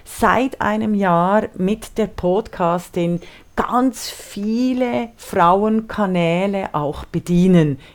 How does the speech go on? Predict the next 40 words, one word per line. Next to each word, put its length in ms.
gerade 260
im 100
deutschsprachigen 840
Raum. 420
Das 180
geht 320
nicht 300
spurlos, 920
äh, 120
an 720
der 220
Medienszene 1000
vorbei. 600
Wir 120
sind 220
ja 80
nicht 240
die 120
Einzigen. 580
Wir 160
haben 140
ja 80
ganze 460
Listen 600
und 320
es 220
ist, 340
äh, 120
sehr 200
erfreulich 640
zu 120
sehen, 440
dass 180
hier 460
nun 560
die 320
Analyse 840
auch 320
in 220
Taten, 720